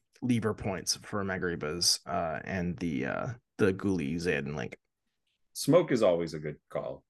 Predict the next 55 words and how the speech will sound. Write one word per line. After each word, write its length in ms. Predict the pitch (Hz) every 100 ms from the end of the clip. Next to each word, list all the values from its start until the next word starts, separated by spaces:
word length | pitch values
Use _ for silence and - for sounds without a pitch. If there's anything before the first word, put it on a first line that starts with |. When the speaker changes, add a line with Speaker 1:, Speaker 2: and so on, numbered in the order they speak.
| -
Speaker 2:
Like, 240 | 82 71
most 440 | 120 117 113 110 -
factions, 440 | 101 92 104 87
you're 80 | 87
gonna 140 | 85
have 160 | 85 80
a 40 |
good 220 | 80 78
time 200 | 85 78
with 100 | 82
smoke. 320 | 80 92 85 -
There's 220 | 107 92
a 60 | 87
few 280 | - 110 107
that 200 | 90 - _ _
when 100 | 87
we 80 | 85
get 140 | 82
to 100 | 76
other 200 | 71 90
factions, 420 | 92 98 - 110 110
I 60 |
think 360 | - 123 131 - _
you're 140 | 120 117
gonna 160 | 117
run 160 | 113 117
into 300 | 123 - 143
it. 180 | 143 _
Actually, 260 | 139 - 135
you'll 100 | 131
see 160 | 165
it 100 | 143
in 80 | 92
the 80 | 78
next 400 | 85 - - - _ _ _ -
two, 260 | 113 95 -
two 180 | 120
factions 480 | 101 107 82 - 78
from 140 | - 76
now. 200 | 65 - _ _ _ -
Speaker 1:
Yeah. 200 | 104 80
Speaker 2:
Uh, 240 | 85 78 76 -
tonight, 440 | - 85 80 76 _ -
but, 260 | 73 -
uh, 300 | 78 71 69 -
and 120 | 120
then 120 | 123
the, 220 | 120 123 120
the 100 | 117
other 160 | 123
thing, 380 | - 107 101 92
and 180 | 90 90
the, 240 | 82 76 _ _ _ - _ _ _
honestly, 360 | 98 104 101 92
my, 400 | 87 87 85 80